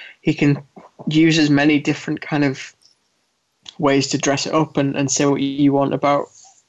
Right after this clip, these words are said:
you know, new players aren't new players forever. They, they've needed investment for a while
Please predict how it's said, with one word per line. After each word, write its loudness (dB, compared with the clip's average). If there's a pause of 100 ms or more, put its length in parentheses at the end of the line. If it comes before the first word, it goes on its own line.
(160)
you -4
know, 0
new 4
players 0
aren't 0
new 2 (340)
players -2
forever. -4 (460)
They, 0
they've 2
needed 2
investment -2
for -2
a 2
while -2